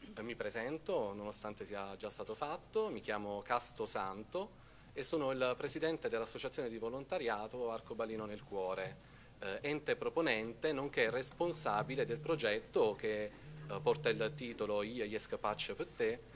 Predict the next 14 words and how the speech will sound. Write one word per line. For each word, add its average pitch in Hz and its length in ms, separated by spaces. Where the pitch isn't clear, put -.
eh, 107 420
insomma 101 420
la 107 200
famigerata 120 600
raccolta, 143 920
eh, 104 120
che 110 100
come 120 220
ben 139 180
sappiamo, 120 840
eh, 113 80
ha 101 440
portato 120 960
alla, 104 840